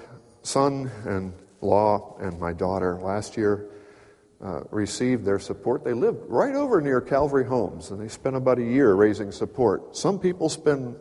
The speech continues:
less, some people spent two or three years.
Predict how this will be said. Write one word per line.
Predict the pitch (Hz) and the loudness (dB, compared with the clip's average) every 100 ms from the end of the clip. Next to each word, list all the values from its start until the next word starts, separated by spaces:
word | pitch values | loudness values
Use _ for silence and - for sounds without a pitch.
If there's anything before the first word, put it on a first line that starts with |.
| - - | -12 2
less, | 190 190 - - | 4 4 0 -8
some | 127 139 | -6 -6
people | - 143 135 | -6 -4 -4
spent | - 131 127 - - | -6 -8 -8 -10 -2
two | 143 175 170 | 0 2 -2
or | 104 | -4
three | 104 - 247 262 | -4 -2 0 2
years. | 113 73 - - - | 0 -2 -4 -12 -18